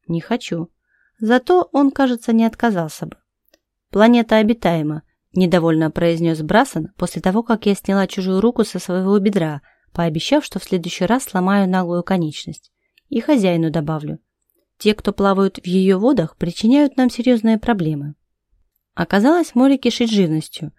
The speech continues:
Белковые формы жизни, дышащие метаном и водородом. Самых агрессивных прозвали серги. Твари вырастали до размеров космического челнока и отличались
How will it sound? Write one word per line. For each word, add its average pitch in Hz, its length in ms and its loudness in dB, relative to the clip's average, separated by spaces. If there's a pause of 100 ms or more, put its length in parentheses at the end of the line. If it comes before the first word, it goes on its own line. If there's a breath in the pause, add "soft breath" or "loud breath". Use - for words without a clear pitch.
(340)
Белковые 262 520 4
формы 240 380 4
жизни, 277 320 2
дышащие 220 520 -2
метаном 220 440 0
и 214 140 -4
водородом. 190 540 0 (460)
Самых 175 420 -2
агрессивных 175 640 0
прозвали 180 400 0
серги. 156 540 -6 (500)
Твари 302 300 4
вырастали 262 500 2
до 208 120 2
размеров 220 400 2
космического 208 720 -4
челнока 202 580 -2 (280 soft breath)
и - 100 -2
отличались 220 640 -2